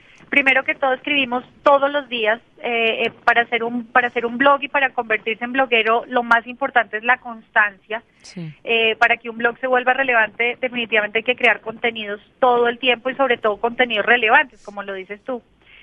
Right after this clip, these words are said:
Speaker 1: Nos diferenciamos porque, como te decía al principio, no soy solo yo escribiendo sobre Colombia,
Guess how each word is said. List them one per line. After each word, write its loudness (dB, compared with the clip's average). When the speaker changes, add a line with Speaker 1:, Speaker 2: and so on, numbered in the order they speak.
Speaker 1:
Nos -4
diferenciamos 0
porque, -2
como -6
te 0
decía 0
al -4
principio, -6
no -4
soy -2
solo 2
yo 2
escribiendo -2
sobre 0
Colombia, 0